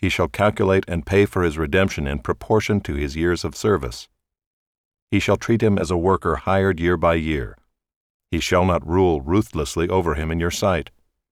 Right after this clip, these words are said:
And if he is not redeemed by these means,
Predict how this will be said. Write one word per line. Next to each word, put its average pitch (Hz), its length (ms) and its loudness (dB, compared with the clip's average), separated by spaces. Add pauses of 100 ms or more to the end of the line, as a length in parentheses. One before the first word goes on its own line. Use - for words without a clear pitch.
(880)
And 95 180 2
if 117 140 4
he 127 80 4
is 104 120 4
not 110 160 4
redeemed 101 460 2
by 80 140 2
these 98 260 2
means, 67 460 -6